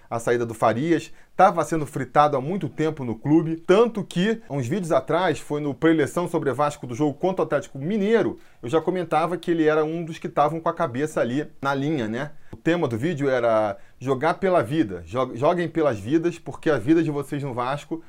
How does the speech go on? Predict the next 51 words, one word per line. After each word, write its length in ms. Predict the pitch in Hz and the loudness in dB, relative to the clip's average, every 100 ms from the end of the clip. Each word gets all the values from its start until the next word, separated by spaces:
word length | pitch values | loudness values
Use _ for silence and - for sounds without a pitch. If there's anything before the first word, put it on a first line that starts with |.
| - - _ - | -20 -20 _ 2
tá 140 | 147 | 4
com 160 | 160 180 | 4 0
dias 180 | 156 156 | 0 -2
contados 580 | 175 156 135 143 156 160 | -2 -2 0 0 -2 -4
se 80 | |
os 60 | 170 | -2
resultados 340 | 170 - 156 | -2 -2 -2
não 120 | 156 190 | -2 -2
vierem. 420 | 214 147 101 90 - - - _ - - | -2 -2 -4 -8 -18 -20 -20 _ -20 -6
E 40 | 175 | -2
não 100 | 233 | 0
deu 160 | 339 | 4
outra. 340 | 254 180 - 95 | 4 4 0 -14
Rodou 480 | 107 147 131 135 190 | -2 0 2 4 4
agora 280 | 147 135 160 | 6 4 4
o 20 | |
Alexandre 340 | 143 139 135 | 2 -4 -10
Faria, 480 | - 113 101 151 170 - - - - | -4 -4 0 0 -2 -6 -20 -20 -2
acho 320 | 131 156 139 | -2 -2 -2
que 120 | - | 4
é 20 | |
o 80 | 160 | 4
primeiro, 500 | 160 156 135 190 180 - - | 4 0 4 4 2 -6 0
pode 320 | 156 180 147 | 2 2 0
puxar 440 | - 135 - 156 | -8 -6 0 2
outros 380 | 135 165 185 123 | 4 2 2 -2
aí 280 | 123 123 147 | 0 0 -2
na, 120 | 131 | -4
na, 180 | 113 107 | -4 -6
na, 160 | 107 95 | -8 -8
nessa 320 | 107 - 110 | -8 -4 -2
ida, 400 | 107 135 156 151 - - | -2 0 -2 -2 -14 -20
se 220 | - - 123 | -20 -8 -4
os 60 | |
resultados 440 | 135 123 127 123 117 | -4 0 2 2 0
não 100 | 117 | -6
vierem, 460 | 104 104 143 135 | -4 0 0 -2
né? 220 | 113 113 113 - - | -4 -6 -10 -20 -16
O 80 | 131 | -2
primeiro 380 | 151 147 170 175 | 0 4 4 4
que 80 | |
eu 100 | 160 | 4
acho 200 | 143 147 | 2 2
que 80 | - | -2
vai 120 | 131 | 0
acompanhar 480 | 131 131 131 127 127 | 0 0 -4 -6 -4
aí 280 | 117 113 113 - | -2 -4 -6 -2
é 120 | 143 | 2
o 80 | 160 | 2
Marcos 340 | 151 143 110 | 0 -2 -2
Valadares, 680 | 123 120 101 113 135 135 - | 0 0 0 0 0 -2 -14